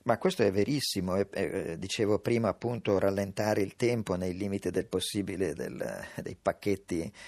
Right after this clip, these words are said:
eh, turistici. E, e, il tempo del, imposto dal turismo è un tempo che falsa totalmente la, la nostra percezione della città e la nostra, mm,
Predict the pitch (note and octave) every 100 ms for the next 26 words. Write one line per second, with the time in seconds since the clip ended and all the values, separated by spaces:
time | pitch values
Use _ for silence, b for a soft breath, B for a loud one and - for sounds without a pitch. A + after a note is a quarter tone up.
0 | B B - - - - - - - -
1 | - - - - G#2+ G2+ G2 - F#2 -
2 | - - - - - - - - - -
3 | - B B - - - - - - A2+
4 | - D#3 E3 C#3 B2+ B2+ B2 A2 G#2+ G2
5 | G#2 - - A#2 A2 B2+ C3 B2+ A2+ A2+
6 | C3+ C#3+ D#3+ D#3+ A#2 G#2+ A2 A2 C3+ B2
7 | G#2+ - C3 D#3+ - G#2 F2+ B B B
8 | B - A#2 A2 A#2 A2+ C3+ C#3 C3+ A2+
9 | G#2 F#2 F#2 F#2+ F#2+ G2+ G#2+ - F#2+ G2+
10 | - G2+ G#2 G2 F2+ F#2 G2 A#2+ - A2+
11 | D#3+ A#2+ F#2 F#2+ G2+ A2 G2 G2 B B
12 | B - - - -